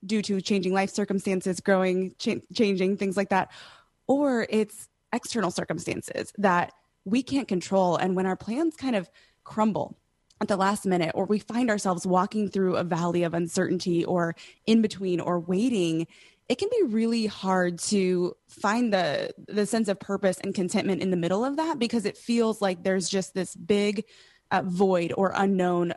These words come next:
kind of looming in front of us when something goes sideways. Um, and so I wrote this book to really serve as a guidebook through those seasons. How do you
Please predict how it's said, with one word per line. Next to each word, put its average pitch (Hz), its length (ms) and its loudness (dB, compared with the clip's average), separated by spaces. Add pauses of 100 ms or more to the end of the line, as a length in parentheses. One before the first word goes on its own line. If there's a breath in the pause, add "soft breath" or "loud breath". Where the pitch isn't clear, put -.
kind 190 160 0
of 175 80 0
looming 196 340 0
in 180 120 -2
front 170 200 -2
of 165 80 0
us 170 220 0
when 180 140 0
something 175 280 0
goes 170 220 -2
sideways. 170 580 0 (360 loud breath)
Um, 185 340 2
and 220 120 2
so 254 100 4
I 247 80 2
wrote 269 220 0
this 302 160 -4
book 185 300 -2
to 185 160 -2
really 180 260 0
serve 175 260 0
as 170 120 0
a 156 60 0
guidebook 151 580 0
through 190 340 -2
those 170 220 2
seasons. 180 380 -4
How 175 140 0
do 226 60 2
you 226 260 0